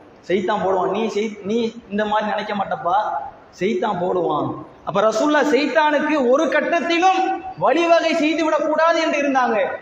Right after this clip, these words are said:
சைத்தானுடைய சிந்தனை வர மாதிரி இருக்கா, உடனே அங்க ஒரு திரையை போடுங்க, அதுல இருந்து பாதுகாப்பு கவசத்தை அமைத்துக் கொள்ளுங்க. சைத்தானுக்கு ஆளாகி விடக்கூடாது. சைத்தானுக்கு நாம் ஆளாகிவிட்டால்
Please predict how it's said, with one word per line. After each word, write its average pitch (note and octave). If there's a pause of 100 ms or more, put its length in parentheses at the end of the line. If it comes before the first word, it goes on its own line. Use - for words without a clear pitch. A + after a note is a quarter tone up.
(240)
சைத்தானுடைய D#4
சிந்தனை D4+
வர C#4+
மாதிரி D4+
இருக்கா, D4 (120)
உடனே D#4
அங்க D#4
ஒரு D4
திரையை D#4
போடுங்க, C4 (100)
அதுல D4
இருந்து E4
பாதுகாப்பு E4
கவசத்தை C#4
அமைத்துக் C#4
கொள்ளுங்க. C4 (380)
சைத்தானுக்கு C#4
ஆளாகி B3
விடக்கூடாது. A3 (460)
சைத்தானுக்கு C#4
நாம் C4
ஆளாகிவிட்டால் C4+